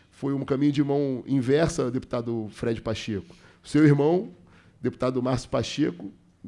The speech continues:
presidente da C C J na legislatura passada, me deu a honra de ser o relator no âmbito da C C J da Lei Orgânica da Polícia Penal e da Polícia Civil. E ali foi um momento de muita discussão com o Ministério Público, e o Ministério Público contribuiu muito pra que a gente fizesse um texto moderno,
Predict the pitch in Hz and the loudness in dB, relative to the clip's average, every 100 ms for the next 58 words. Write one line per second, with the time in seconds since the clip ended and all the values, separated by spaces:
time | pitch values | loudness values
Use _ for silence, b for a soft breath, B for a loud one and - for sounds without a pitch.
0 | - - 151 127 156 165 165 131 143 - | -8 2 2 4 4 4 2 0 -2 -2
1 | 120 123 120 120 117 113 110 110 110 120 | 0 0 -2 -4 -4 -6 -8 -8 -6 -6
2 | 120 123 - 131 147 160 B B B - | -4 -8 -6 -6 -6 -8 B B B -12
3 | 135 143 143 160 151 156 160 165 147 - | -6 -2 2 2 4 4 4 2 -2 -2
4 | 151 160 143 151 151 - 147 151 - B | 2 4 6 4 2 2 2 2 -2 B
5 | B B 123 135 135 143 127 143 135 123 | B B -4 -2 -2 -2 -2 -2 -2 0
6 | 127 139 147 143 143 147 127 135 135 135 | 0 -2 -4 -2 0 0 0 -2 -4 -6
7 | 127 131 131 127 - 123 113 131 139 - | -4 -4 -4 -6 -4 -4 -2 -4 -2 0
8 | 143 131 135 147 110 110 107 B B B | -2 -2 -6 -6 -2 -4 -4 B B B
9 | B - 113 131 143 170 180 156 175 170 | B -8 -2 0 2 2 2 2 2 0
10 | 156 180 208 196 - 156 160 143 143 135 | -2 -2 -2 -4 -6 -4 -4 -6 -6 -4
11 | 139 131 - 139 156 151 147 143 135 135 | -4 -4 -2 -2 -2 -6 -4 -2 -2 0
12 | 151 147 151 135 156 131 139 156 131 143 | -2 -2 -4 -2 -2 0 0 0 0 -2
13 | 147 B B B - 131 127 139 - 127 | -4 B B B -6 -2 0 -2 -2 -2
14 | 131 131 123 131 - 127 107 110 131 131 | -2 -4 -2 -4 -2 -4 -4 -2 -4 -6